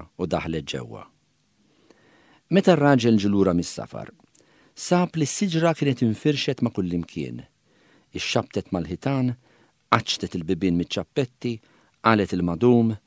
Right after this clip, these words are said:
ixxebilket mal-amara, għattit l-inkwatri u għalqet it-taraċ. Biex jidħol id-dar, qatta wiċċu u ħwejġu.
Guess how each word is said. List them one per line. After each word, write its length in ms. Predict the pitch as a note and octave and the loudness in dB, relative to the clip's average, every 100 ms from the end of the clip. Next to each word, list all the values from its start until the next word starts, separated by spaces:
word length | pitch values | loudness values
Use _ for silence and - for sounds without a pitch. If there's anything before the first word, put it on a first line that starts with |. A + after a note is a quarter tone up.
| _ _ _ _ | _ _ _ _
ixxebilket 640 | F#2+ - G2 B2 - F#2+ | -4 0 4 4 2 -4
mal-amara, 640 | E2 E2 F2 A2 G#2 G2+ G2+ G#2 _ _ _ _ | -4 -2 0 0 0 -2 -6 -10 _ _ _ _
għattit 440 | G2 - - D3+ - | -8 -6 -2 -2 -2
l-inkwatri 680 | E2+ - G2 F2+ - E2 E2 - _ _ _ _ A#2+ | -4 0 0 0 -2 -6 -6 -10 _ _ _ _ 0
u 100 | F#2 | 0
għalqet 320 | E2 - - | 0 -6 -12
it-taraċ. 580 | - D2 - - - - - _ _ _ _ _ _ _ _ _ _ _ _ _ _ _ _ | -12 -10 -10 -12 -12 -12 -16 _ _ _ _ _ _ _ _ _ _ _ _ _ _ _ _
Biex 200 | D#3 C#3+ | -2 0
jidħol 320 | A3 - B2 | -2 -2 -2
id-dar, 440 | G#2+ F2 C#2 C2+ - _ _ _ _ _ _ _ _ | -2 -6 -10 -10 -12 _ _ _ _ _ _ _ _
qatta 520 | D#3 - _ - C#3+ C3 | 2 2 _ -6 -4 -4
wiċċu 480 | A2+ A2+ A2+ - A#2 | -4 -6 -6 -6 -6
u 160 | A2 G2 | -6 -6
ħwejġu. 400 | E2 C2+ C2 - | -8 -8 -14 -18